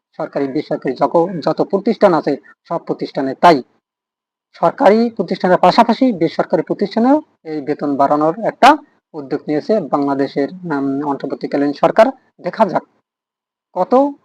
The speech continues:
টাকা বেতন আপনাদের বাড়ে। তবে আপনারা সবাই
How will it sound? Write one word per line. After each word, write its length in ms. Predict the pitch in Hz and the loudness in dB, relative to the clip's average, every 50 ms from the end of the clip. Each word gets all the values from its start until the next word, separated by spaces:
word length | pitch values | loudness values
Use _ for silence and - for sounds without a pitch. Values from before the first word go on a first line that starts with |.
| _ | _
টাকা 200 | - 170 - - | -14 -10 -6 -6
বেতন 260 | 151 147 139 - 151 147 | -4 -4 -4 -4 -4 -4
আপনাদের 440 | 135 - - - 139 - 147 131 | -6 -6 -6 -6 -4 -4 -4 -4
বাড়ে। 300 | 123 120 185 214 196 220 262 - _ _ _ - | -2 0 0 2 2 0 -2 -4 _ _ _ -18
তবে 180 | 160 - 143 | -12 -8 -6
আপনারা 320 | 139 - 156 147 147 151 139 | -6 -4 -2 0 0 0 0
সবাই 380 | - - 165 170 190 190 202 | 2 2 4 4 4 4 2